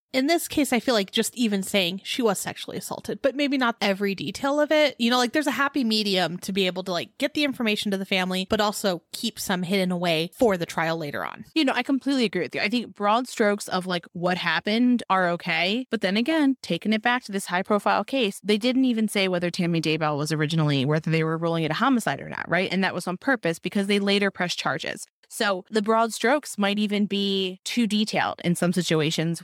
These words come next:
Speaker 2: for, like, future things. But, but back to this, I, I hard either way.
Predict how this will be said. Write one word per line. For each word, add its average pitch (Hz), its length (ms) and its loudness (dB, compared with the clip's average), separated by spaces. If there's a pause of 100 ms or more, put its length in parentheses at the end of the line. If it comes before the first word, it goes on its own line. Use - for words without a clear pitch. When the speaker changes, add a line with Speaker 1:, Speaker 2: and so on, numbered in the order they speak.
Speaker 2:
for, 180 240 2
like, 170 280 -2
future 185 300 0
things. 180 380 0 (100)
But, 208 260 0 (100)
but 254 100 -6
back 269 160 -2
to 240 100 -6
this, 185 220 -6
I, 196 180 0 (140)
I 208 260 -2
hard 196 300 2
either 180 260 -2
way. 113 140 -4